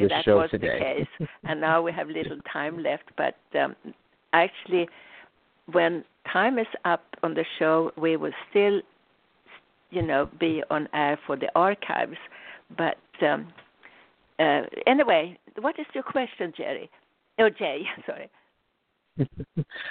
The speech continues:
Speaker 1: No, I, I was just listening. I, I didn't have a question. I just, uh, enjoyed the show, and I, I love the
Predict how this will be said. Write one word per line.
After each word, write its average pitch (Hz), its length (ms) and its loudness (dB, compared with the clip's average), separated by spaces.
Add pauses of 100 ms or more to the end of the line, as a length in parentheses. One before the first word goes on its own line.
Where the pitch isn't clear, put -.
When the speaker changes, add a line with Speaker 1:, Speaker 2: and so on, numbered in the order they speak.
Speaker 1:
No, 160 480 6
I, 143 300 4
I 151 140 6
was 147 240 2
just 147 200 0
listening. 117 440 2
I, 123 240 -4
I - 20 0
didn't 127 160 0
have 110 240 4
a - 40 -4
question. 110 480 0
I 110 120 2
just, 110 200 -2 (220)
uh, 104 340 -4
enjoyed 110 560 2
the 101 100 -4 (100)
show, 107 180 6
and 101 100 0
I, 98 200 0 (460)
I 113 140 0
love 104 280 6
the 101 100 -6